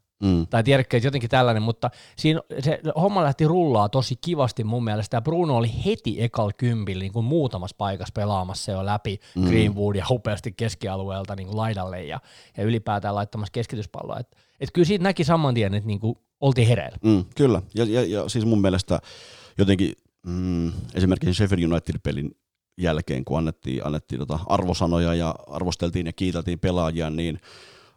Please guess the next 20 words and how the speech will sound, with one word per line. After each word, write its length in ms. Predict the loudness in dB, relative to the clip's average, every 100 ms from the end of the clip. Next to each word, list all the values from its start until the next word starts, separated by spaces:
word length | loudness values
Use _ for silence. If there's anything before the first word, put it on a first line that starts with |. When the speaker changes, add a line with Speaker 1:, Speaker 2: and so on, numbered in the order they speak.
| _ -2
Speaker 1:
ää, 200 | 2 4
yksi 240 | 2 2
juttu, 160 | -2 0
mikä 180 | 2
mua 220 | 4 6 6
ilahdutti 240 | 2 -2
tosi 200 | -4 -4
paljon, 300 | 0 2 2
oli 140 | 0
se, 140 | 0 -2
että 140 | -2
Shaw 160 | -2 -2
teki, 280 | -2 -6 -6
oliko 260 | -6 -6 -6
se 140 | -4
ekan 220 | -4 -4 -4
kahden 280 | -2 0
minuutin 380 | -2 -4 -8 -10
sisään, 420 | -10 -8 -8 -8 -10 _
tai 220 | 0 0